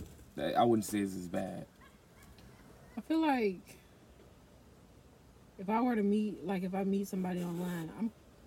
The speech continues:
Speaker 2: I'm cool. Like, I, I'm a talker. I like to talk. Like, I can talk to anybody about anything.
Speaker 1: Mm.
Speaker 2: I feel like in person, I'm more, like, looking at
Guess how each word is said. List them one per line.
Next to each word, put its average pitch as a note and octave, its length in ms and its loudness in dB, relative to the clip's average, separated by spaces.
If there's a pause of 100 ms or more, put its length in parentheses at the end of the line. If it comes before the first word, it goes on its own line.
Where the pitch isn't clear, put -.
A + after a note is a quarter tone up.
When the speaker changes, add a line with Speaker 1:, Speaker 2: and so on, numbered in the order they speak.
Speaker 2:
I'm B3+ 80 -2
cool. F#4+ 340 2
Like, F3+ 200 0
I, A3 180 2
I'm C#4 180 4
a C4 60 2
talker. D4+ 340 -2
I E3 60 -2
like A3+ 200 -2
to F3+ 100 -4
talk. E3 340 -2
Like, F#3 180 -4
I C4 100 2
can C4+ 100 -2
talk G3+ 200 -2
to F#3 100 -4
anybody G#3+ 340 4
about F#3 180 0
anything. F3+ 520 -2 (200)
Speaker 1:
Mm. G2+ 360 -2 (260)
Speaker 2:
I G3 60 -2
feel C#4 140 4
like A3+ 140 2
in F#3+ 100 0
person, B3+ 320 0
I'm G3+ 100 2
more, G3+ 200 6
like, F3+ 380 2 (540)
looking G#3+ 460 2
at F3 320 0